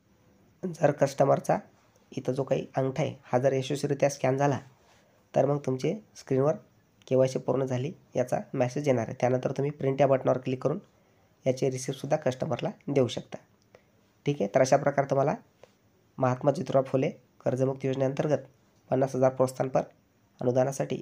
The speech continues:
अशा प्रकारे तुम्हाला केवायसी करून घ्यायची आहे. ठीक आहे, तर अशा प्रकारे आजचा हा व्हिडिओ होता. तुम्हाला जर हा व्हिडिओ आवडला असेल त्या व्हिडिओला लाईक करा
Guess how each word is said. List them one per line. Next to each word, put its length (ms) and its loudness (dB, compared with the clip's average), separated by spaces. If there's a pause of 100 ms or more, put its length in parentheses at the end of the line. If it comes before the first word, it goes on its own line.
अशा 160 -2
प्रकारे 320 -6
तुम्हाला 280 -2
केवायसी 300 0
करून 200 -2 (140)
घ्यायची 320 -2
आहे. 140 -20 (880)
ठीक 160 0
आहे, 100 0 (640)
तर 80 0
अशा 140 0
प्रकारे 300 -2
आजचा 240 -2
हा 120 -2
व्हिडिओ 260 4
होता. 140 0
तुम्हाला 300 -2
जर 60 0
हा 60 -4
व्हिडिओ 180 0
आवडला 220 2
असेल 200 -6
त्या 80 2
व्हिडिओला 260 0
लाईक 220 -2
करा 160 -2